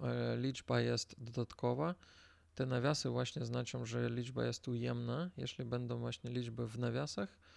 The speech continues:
w jakiejś tam firmie waszej, to znaczy, że to jest minus albo koszt, e, dodatkowy. Więc jak widzimy, nasz operating income był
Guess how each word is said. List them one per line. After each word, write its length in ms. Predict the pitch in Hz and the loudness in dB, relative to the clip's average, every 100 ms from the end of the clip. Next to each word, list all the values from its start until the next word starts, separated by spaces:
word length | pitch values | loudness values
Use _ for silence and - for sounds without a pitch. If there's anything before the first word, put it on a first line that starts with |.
| - - | -20 -6
w 40 | 139 | -4
jakiejś 260 | 135 139 | -2 -2
tam 180 | - 139 | -2 -2
firmie 380 | - 139 135 131 | 2 2 2 0
waszej, 340 | 131 131 135 | 0 0 -4
to 140 | - 139 | -2 -2
znaczy, 320 | 131 127 120 | -2 -2 -2
że 120 | 117 | -2
to 140 | - | -2
jest 160 | 120 - | -2 -2
minus 420 | 127 127 117 - | -2 -2 -4 -6
albo 320 | 113 120 117 123 - - - - - - - - | -6 -4 -4 -8 -12 -20 -20 -20 -20 -20 -18 -12
koszt, 400 | - 127 120 - - - - | 0 2 2 -4 -16 -20 -4
e, 200 | 127 127 | 0 0
dodatkowy. 640 | 120 131 135 - 123 117 117 | 0 -4 -8 0 2 2 2
Więc 360 | 135 139 - - | 0 0 -4 -2
jak 240 | 135 123 | -2 0
widzimy, 420 | 131 120 135 127 | 0 0 0 0
nasz 220 | 117 120 - | 0 0 -2
operating 600 | 127 127 127 - 127 135 | -2 2 2 0 -4 -2
income 400 | 131 123 123 117 | -4 -2 -2 2
był 240 | 127 123 | 2 2